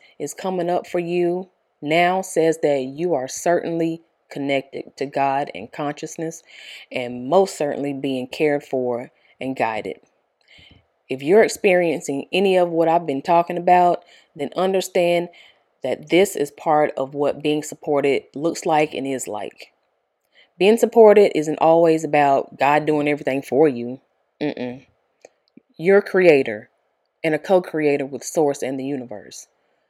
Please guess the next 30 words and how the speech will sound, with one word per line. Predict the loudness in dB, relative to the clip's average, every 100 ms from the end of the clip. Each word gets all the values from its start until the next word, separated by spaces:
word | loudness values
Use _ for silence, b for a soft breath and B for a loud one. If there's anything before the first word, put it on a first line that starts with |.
| _ -16
You | -4 -2 4
get | 4 4
to | 0
be | -2 -2
supported | -4 -2 2 2 2
while | -2 -2 -2
doing | -2 -2 -4 -6
your | -2 4 4
part | 4 -2 -2 -4 -6
of | -6 -6
the |
manifestation | -6 -6 -8 -10 -8 -6 -6 -6 -10
process. | -10 -12 -10 -12 -12 -14 -20 _ _ _ _ _ _ _ _ _ _ _ -2
Most | 4 4 4
of | 2
the |
time, | 2 2 2 2
we | 2 4
have | 2 0
to |
prepare | -8 -4 4 6 6
ourselves | 4 0 2 2 2 -2
to | -8
receive. | -8 -8 -2 -2 -2 -6 -10 _ b b b b
And | -8 -2
what | 4
I've | 6 6 6
talked | 4 4 4
about | 4 6 8 6 2 b b b _
this | -12 -10 -10